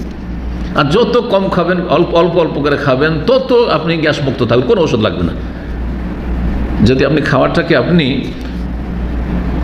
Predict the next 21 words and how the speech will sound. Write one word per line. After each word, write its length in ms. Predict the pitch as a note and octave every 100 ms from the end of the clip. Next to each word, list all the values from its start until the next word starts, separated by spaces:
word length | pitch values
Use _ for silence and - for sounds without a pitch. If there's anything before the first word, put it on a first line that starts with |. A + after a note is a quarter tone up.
| - - - - - - - -
ঠিকভাবে 520 | - F3+ F#3+ F#3+ G3
আপনি 160 | F3 F3 F3
পরিচালনা 440 | D#3 D#3+ E3+ E3
করেন, 320 | D3+ B2+ B2 C3 C#3 -
পরিমাণের 460 | B2+ B2+ B2+ B2+
দিক 240 | A#2 A#2+ G#2+
থেকে, 280 | B2+ C3 A#2
সময়ের 500 | A#2 A#2+ B2 A#2+ A#2
দিক 220 | A#2 A2
থেকে, 380 | B2 - A#2+ A#2+ - - - - - - - F#2
ভালো 200 | F#2+ A#2+
খাবার 240 | B2+ B2+ B2+ B2
পেলেই 200 | B2+ E3
আমাকে 260 | D3+ C#3
খেয়ে 200 | C3+ C#3+
নিতে 220 | C#3 C3 B2
হবে 160 | B2+
যখন 320 | B2 B2+ B2+ A#2
তখন, 220 | A2 A#2+
এরকম 380 | A#2+ B2+ B2 A#2+
নয়, 220 | A#2+ A#2+